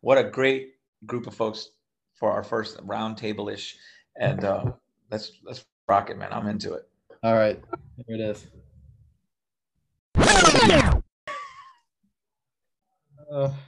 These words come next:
Speaker 2: all right, here we are.
Speaker 1: We're here.
Speaker 2: We're here.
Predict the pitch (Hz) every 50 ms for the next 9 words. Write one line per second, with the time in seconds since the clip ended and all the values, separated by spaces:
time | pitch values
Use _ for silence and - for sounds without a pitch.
0 | _ _ - - 139 135 131 131 123 120 120 - 127 139 151 165 165 165 170 151
1 | 147 147 147 147 143 127 110 - - _ _ _ - 131 _ _ _ _ _ _
2 | _ _ _ _ _ _ _ _ _ _ _ _ _ _ 104 110 139 170 175 160
3 | 147 117 98 - - - _ _ _ _ _ 127 127 123 127 131 131 131 131 139